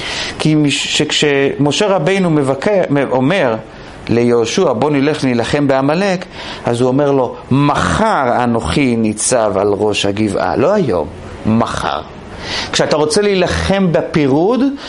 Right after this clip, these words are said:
אתה יוצר איזשהו דבר עקיף, אתה לא מדבר ישיר. עכשיו, מה אני רוצה להגיד לכם? משהו נורא חשוב. דווקא אותם האנשים טובים, תמימים, חיוביים, כשהם נתקלים במישהו שהוא שקרן, רמאי, ש-,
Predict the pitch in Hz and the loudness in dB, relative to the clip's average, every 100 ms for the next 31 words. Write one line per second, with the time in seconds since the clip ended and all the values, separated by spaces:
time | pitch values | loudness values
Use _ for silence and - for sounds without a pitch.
0 | - - 123 139 131 127 208 208 180 196 | -8 -6 0 2 2 0 0 0 0 0
1 | 220 202 - 185 165 143 139 180 208 226 | 0 0 0 0 2 0 2 2 2 0
2 | 214 - - 139 - 202 220 220 - 135 | -6 -14 -8 -8 -4 -2 0 -2 -2 0
3 | 156 143 123 120 110 - 95 95 - - | 2 2 2 2 0 -2 -4 -4 -8 -12
4 | - - - - 139 139 180 147 120 107 | -10 -6 -2 0 2 2 0 0 0 0
5 | 98 101 101 107 123 - 131 117 - 120 | 0 -2 -2 -2 -2 0 0 0 -2 -4
6 | - - - - - - - - - - | -4 -6 -8 -16 -18 -18 -18 -14 -14 -12
7 | - - - 226 254 285 165 175 180 156 | -12 -6 -2 0 2 0 2 2 2 2
8 | 127 151 143 131 113 107 95 92 - - | 0 0 0 0 0 0 -2 -6 -16 -18
9 | - - - 131 127 123 117 110 - 113 | -18 -10 0 2 4 2 0 -2 -2 0
10 | 107 107 107 92 - - - - - - | 2 0 0 -2 -6 -16 -14 -12 -12 -6
11 | - 143 214 240 - - 165 156 120 113 | 0 2 2 2 0 2 2 2 2 2
12 | 156 - 110 104 - - 101 104 - 95 | 0 -2 -2 -2 -4 -4 -4 -2 -4 -4
13 | - 117 127 104 98 101 101 107 104 90 | -2 0 0 0 0 0 2 2 0 -2